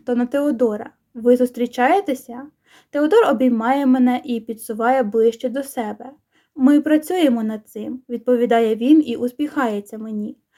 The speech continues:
а потім знову дивиться на Бена. «У вас якісь дивні запитання,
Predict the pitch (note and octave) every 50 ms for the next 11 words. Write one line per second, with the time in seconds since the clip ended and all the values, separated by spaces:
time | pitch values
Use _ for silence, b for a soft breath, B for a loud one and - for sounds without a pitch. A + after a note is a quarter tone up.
0 | b b b A3+ A#3 - G#4 A#4 - D4+ B3+ B3 A#3 B3+ C#4 C#4+ A#3 F#3+ A3+ A3
1 | G#3+ A#3 A3+ - C4 B3+ C4+ D4 C4 A#3 A3 G#3 G#3 A3 A#3+ - - _ _ _
2 | _ _ _ - A#3+ A3 B3 C4 C4 C#4+ C4 - C4 C4 A#3+ G3+ G3 A#3 A#3 A#3
3 | A#3+ B3 B3+ C#4+ C4+ - F4+ D#4 - C#4+ A#3 G#3 G3+ A3 A3+ D#4